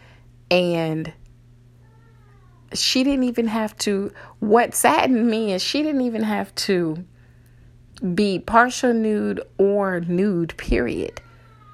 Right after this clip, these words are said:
They put her in a gown. She had a nightgown. So why did they look at me because I, because I had curves, and I guess I had curves and where they wanted the curves. So why the hell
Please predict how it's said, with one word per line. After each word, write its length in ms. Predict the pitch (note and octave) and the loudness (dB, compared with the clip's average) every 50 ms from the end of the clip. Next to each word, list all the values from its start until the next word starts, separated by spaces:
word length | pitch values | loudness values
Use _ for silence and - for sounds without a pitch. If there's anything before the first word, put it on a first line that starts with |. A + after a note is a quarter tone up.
| - - - - - | -20 -20 -20 -2 2
They 100 | A3+ A3+ | 2 2
put 220 | A3+ A3+ C4+ C#4+ C#4+ | 4 2 -2 -2 0
her 80 | C#4 | 0
in 100 | B3+ A#3 | 0 0
a 60 | A3 | 0
gown. 500 | G#3 A3+ A#3+ B3+ C4 A#3 G3 E3 E3 E3 - - - - - - - - | -2 -2 -2 -2 -2 -4 -6 -6 -8 -12 -14 -18 -20 -20 -20 -20 -20 -16
She 160 | - - F4+ | -6 0 2
had 100 | E4+ D#4+ | 2 2
a 80 | D4+ C#4+ | 4 2
nightgown. 680 | C#4 C#4+ D4 D#4 D4 - F#3+ F3+ E3 C3+ A#2 - G3 - - - - - - - - | 2 2 0 -2 -2 -2 -2 0 0 0 -2 -4 -8 -12 -16 -20 -20 -20 -20 -16 -10
So 220 | - - A#3+ A3 | -2 0 2 2
why 340 | A3+ G#3+ A3+ B3 C4 D4 D4+ | 2 2 2 0 0 0 0
did 180 | D4 D4+ C#4+ | -2 -4 -2
they 140 | - C4+ B3+ | -2 -2 0
look 200 | A#3+ B3 B3 - | 0 -2 -2 -2
at 120 | A3+ - - | -4 -4 -2
me 300 | F3 G#3 G#3+ A3 G3+ F3+ | -2 -2 0 -2 -2 -2
because 380 | F#3 F#3+ F#3 - G#3 F#3 F3+ | -4 -6 -4 -2 -2 -2 0
I, 120 | F#3 F3 F3+ - - _ - - F3+ | -2 -4 -4 -6 -12 _ -12 -6 -2
because 320 | F#3+ F#3+ F3+ - F3 F3+ | -2 -2 -2 -2 -2 -2
I 120 | E3 F3 | -2 -2
had 300 | F#3 F3+ F3+ - - - - _ _ - | -2 -4 -4 -6 -6 -8 -14 _ _ -8
curves, 580 | - - G3 F#3 F3 D#3+ D#3 D#3 E3 - - | -2 0 0 2 2 0 -2 -2 -4 -4 -4
and 100 | D#3 D3 | -4 -2
I 140 | C3 B2 D#3 | -2 -2 -2
guess 260 | D#3+ - C#3+ C3+ - | -2 -2 -4 -2 0
I 100 | - D#3+ | -2 -2
had 180 | E3+ D#3 - - | -2 -2 -6 -6
curves 420 | - F#3+ E3+ E3+ D#3+ D#3+ E3 - | -2 0 0 0 0 -2 -2 -4
and 220 | D3+ D#3 D#3 C#3+ C#3+ - - - - - - | -2 -2 -2 -4 -4 -8 -16 -20 -20 -16 -6
where 220 | - E3+ F3 E3+ D#3+ | -2 2 2 4 4
they 160 | D#3 D#3+ E3 | 2 2 0
wanted 380 | D#3 D#3 E3 D#3+ E3 E3 D#3+ - | 0 0 0 0 0 -2 -4 -4
the 60 | D#3+ | -6
curves. 440 | - - F3 D#3+ D#3+ D#3 D#3 E3 - | -4 -2 0 0 0 -2 -2 -4 -2
So 160 | - F3 F3+ | -2 0 0
why 340 | E3+ E3+ F#3+ G#3+ A#3 B3+ B3+ | 0 0 0 0 0 0 0
the 140 | B3+ B3 | 0 -2
hell 440 | A3 G#3+ A3 G#3 G#3 G#3 G3+ G3 G3 | 0 0 -2 -2 -2 -2 -4 -6 -8